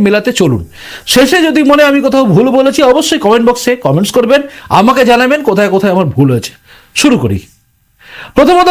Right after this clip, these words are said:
বলে রাখি, দিল্লি নির্বাচন যেটা হলো বাংলার বুকে, সেটা দেখে অনেকেই আমরা উৎসাহিত যে হ্যাঁ, বাংলার বুকে পরিবর্তন হবে। হয়তো আপনার মনের মধ্যে প্রশ্ন আসতেই পারে, আমরা কেন উৎসাহিত? তার কারণ হচ্ছে, বাংলায় যে পরিস্থিতি আছে, সেই পরিস্থিতি কিন্তু সত্যি হাঁসফাঁস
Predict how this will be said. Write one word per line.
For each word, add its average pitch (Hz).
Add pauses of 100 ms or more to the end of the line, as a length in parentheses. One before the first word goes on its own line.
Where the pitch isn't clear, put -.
বলে 294
রাখি, 311 (100)
দিল্লি 277 (100)
নির্বাচন 262 (100)
যেটা 214 (120)
হলো 185 (220)
বাংলার 208
বুকে, 226 (100)
সেটা 214
দেখে 185 (500)
অনেকেই 285
আমরা 233 (240)
উৎসাহিত 202 (180)
যে 247
হ্যাঁ, 277 (380)
বাংলার 349
বুকে 294 (100)
পরিবর্তন 214
হবে। 117 (760)
হয়তো 277
আপনার 285
মনের 269
মধ্যে 262
প্রশ্ন 226 (100)
আসতেই 220
পারে, 175 (540)
আমরা 330
কেন 320 (100)
উৎসাহিত? 170 (100)
তার 240
কারণ 294
হচ্ছে, 349 (160)
বাংলায় 269
যে 285 (120)
পরিস্থিতি 226
আছে, 170 (380)
সেই 240
পরিস্থিতি 226
কিন্তু 247
সত্যি 185 (520)
হাঁসফাঁস 240